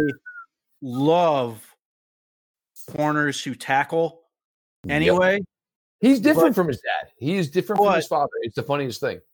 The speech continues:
Speaker 1: But the thing is, when you watch Asante Samuel Junior, he's really smart in understanding how the game is sort of playing. And a lot of the plays he makes on the ball aren't guys that he's covering.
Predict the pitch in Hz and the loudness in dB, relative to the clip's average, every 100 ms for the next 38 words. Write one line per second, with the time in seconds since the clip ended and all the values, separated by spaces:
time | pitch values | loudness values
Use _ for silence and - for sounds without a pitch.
0 | _ _ _ 185 - 175 190 202 196 170 | _ _ _ -6 -6 -6 -2 -2 -2 -4
1 | 160 151 143 156 185 185 185 - - 156 | -4 -6 -4 0 2 0 -2 -10 -14 -8
2 | 160 160 151 135 - 151 151 147 135 117 | -6 -6 -6 -8 -8 -6 -4 -6 -8 -10
3 | 123 131 127 123 120 120 _ _ _ - | -8 -6 -6 -6 -8 -12 _ _ _ -10
4 | 151 113 135 180 135 - 127 135 156 160 | -8 -4 -2 0 -2 -4 -2 0 0 -2
5 | _ _ 131 123 120 113 - 127 127 - | _ _ -10 -8 -8 -10 -12 -10 -10 -6
6 | 135 135 131 120 120 123 131 123 117 123 | -4 -2 -4 -6 -4 -4 -2 -4 -6 -8
7 | 110 _ 123 120 127 120 117 113 165 220 | -10 _ -8 -6 -6 -8 -6 -2 0 0
8 | - 151 143 139 135 - 110 95 110 123 | -4 -4 -4 -4 -4 -6 -10 -6 -2 0
9 | 156 147 _ _ _ _ _ 156 185 - | 0 -2 _ _ _ _ _ 0 0 -2
10 | _ _ _ _ - 143 151 151 - - | _ _ _ _ -4 0 2 0 -4 -18
11 | _ _ _ - 131 - - 151 - 175 | _ _ _ -14 -12 -12 -10 -10 -6 0
12 | 156 120 95 87 | 0 -2 -10 -12